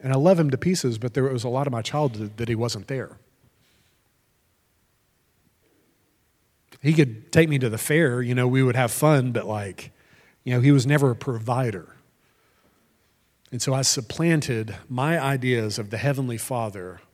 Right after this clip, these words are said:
for ideas of my physical father, that he's not, he's not attainable, he's not there.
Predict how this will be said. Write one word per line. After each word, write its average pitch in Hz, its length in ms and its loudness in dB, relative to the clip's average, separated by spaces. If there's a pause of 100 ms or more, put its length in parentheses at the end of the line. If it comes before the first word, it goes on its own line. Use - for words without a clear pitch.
(120)
for 135 580 0
ideas 113 480 -2
of 120 80 -6
my 107 120 -8
physical 107 440 -4
father, 90 360 -10
that 113 140 -8
he's 131 160 -4
not, 160 220 -2 (100)
he's 131 160 -4
not 139 280 0
attainable, 113 540 0
he's 117 180 -8
not 139 200 -2
there. 104 400 -4